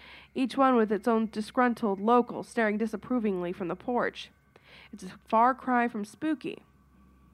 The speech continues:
Despite the fact that Stull doesn't live quite up to its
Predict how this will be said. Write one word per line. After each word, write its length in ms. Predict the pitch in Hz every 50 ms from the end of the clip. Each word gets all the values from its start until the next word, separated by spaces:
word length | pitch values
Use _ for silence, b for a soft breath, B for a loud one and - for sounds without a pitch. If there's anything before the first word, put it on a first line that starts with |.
| _ _ B B B B B B B
Despite 340 | - 233 185 - 311 311 285
the 80 | - 226
fact 460 | - - 262 254 247 240 220 - 214
that 160 | 226 - -
Stull 360 | - - - 262 247 240 233
doesn't 300 | 202 214 214 220 214 -
live 220 | - 220 220 208 208
quite 180 | - - 226
up 160 | 214 208 202 208
to 120 | - 220
its 100 | 208 202